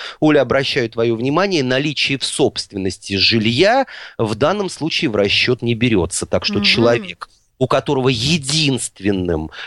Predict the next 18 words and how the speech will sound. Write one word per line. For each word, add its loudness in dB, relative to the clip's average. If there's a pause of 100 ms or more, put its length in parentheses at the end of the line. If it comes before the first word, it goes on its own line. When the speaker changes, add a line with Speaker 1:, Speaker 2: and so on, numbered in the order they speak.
(100)
Speaker 1:
э, 4
жильем, 0
э, 4
надо 0
пометить -2
именно -2
единственным -2
основным -2
местом -4
жительства, -4 (300)
является 2
огромный 2
замок 0
или -2
пентхаус -2
на -2
Пятой, 0
э, 4